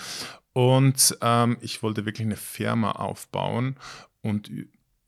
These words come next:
das Ganze überlegt und nicht irgendwelchen fremden, wildfremden Leuten vertrauen zu müssen, weil alles mir aus der Hand genommen wird.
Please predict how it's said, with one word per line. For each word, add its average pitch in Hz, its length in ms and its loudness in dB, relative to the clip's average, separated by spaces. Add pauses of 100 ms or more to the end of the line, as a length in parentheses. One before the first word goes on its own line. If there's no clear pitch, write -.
(160)
das - 200 -8
Ganze 107 320 -2
überlegt 104 840 -4
und 104 300 -6
nicht 107 500 -4
irgendwelchen 104 920 -6
fremden, 101 760 -4
wildfremden 101 580 -8
Leuten 98 480 -6
vertrauen 98 640 -6
zu - 180 -6
müssen, 101 640 -2
weil 92 220 -2
alles - 720 -6 (560)
mir 101 340 -4
aus - 120 -10
der 92 120 -8
Hand 92 180 -12
genommen - 320 -14
wird. - 160 -16